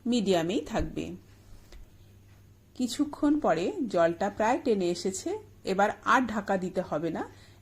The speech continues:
নেড়ে চেড়ে শুকনো করে নেব। আমি আজকে এই চচ্চড়িতে কোনো ঝোল রাখবো না, এটা শুকনো করব, সেই জন্য ফ্লেমটাকে বাড়িয়ে দিয়ে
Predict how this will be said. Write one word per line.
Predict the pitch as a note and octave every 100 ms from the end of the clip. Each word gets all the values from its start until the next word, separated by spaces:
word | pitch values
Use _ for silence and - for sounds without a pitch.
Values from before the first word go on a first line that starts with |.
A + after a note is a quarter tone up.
| -
নেড়ে | F#3+ G3+
চেড়ে | A3 F#3 B3
শুকনো | - D4+ D4 A#3
করে | F3+ E3 D#3
নেব। | D#3+ E3 A4+ - - -
আমি | - F#3 F#3+ F3+ C4
আজকে | - E3+ - - F3 F#3+
এই | C#4+ - F3
চচ্চড়িতে | F3 D#3+ - G3 G3 F3+
কোনো | G3+ F3+ F3+
ঝোল | - F#3 G3+
রাখবো | F#3 D#3+ -
না, | D#3+ D3 G4+
এটা | E4+ E3
শুকনো | - B3+ - A3
করব, | - D3+ - A4+ - - - -
সেই | - A3
জন্য | G3+ F#3 G3+ F#4
ফ্লেমটাকে | - F#3 F#3 E3+ E3+
বাড়িয়ে | F3 D3+ D#3 F#3
দিয়ে | F#3+ E3+ A3+